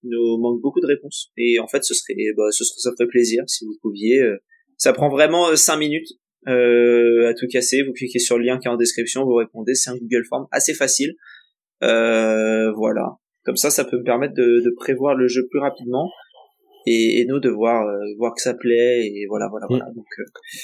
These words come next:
Speaker 2: Et en plus, très, très fun. Une famille en or, tout le monde connaît le principe. Et derrière, vous pouvez venir pendant la Game Zone, ou si vous êtes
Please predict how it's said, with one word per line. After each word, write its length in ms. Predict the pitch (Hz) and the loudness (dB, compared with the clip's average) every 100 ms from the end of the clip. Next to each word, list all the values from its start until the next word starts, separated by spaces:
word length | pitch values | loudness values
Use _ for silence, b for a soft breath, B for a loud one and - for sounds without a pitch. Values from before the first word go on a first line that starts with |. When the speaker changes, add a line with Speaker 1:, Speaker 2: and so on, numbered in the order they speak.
| B B B B _ - B B - | B B B B _ -20 B B -2
Speaker 2:
Et 80 | |
en 80 | 135 | 0
plus, 200 | 127 165 | 2 -2
très, 160 | - 175 | 0 0
très 180 | 170 156 | 2 2
fun. 180 | - 165 | 4 4
Une 140 | 131 | 4
famille 300 | 131 135 131 | 2 2 4
en 120 | 135 | 4
or, 260 | 143 139 - | 4 2 0
tout 120 | - | 0
le 60 | 180 | 2
monde 160 | 165 151 | 4 4
connaît 200 | 135 120 | 4 2
le 60 | |
principe. 520 | - 127 - 208 233 - | 0 -2 0 0 0 0
Et 100 | 139 | 2
derrière, 260 | 131 156 | 4 4
vous 140 | 156 139 | 4 -2
pouvez 300 | - 135 135 | -6 2 2
venir 420 | 127 131 117 - - _ _ | 4 2 0 -2 -14 _ _
pendant 240 | 165 156 147 | 0 2 4
la 120 | 139 | 4
Game 240 | 139 143 | 2 0
Zone, 200 | 135 139 | 2 2
ou 40 | 113 | 2
si 160 | - | 0
vous 220 | 120 - | -2 0
êtes 140 | 120 | 0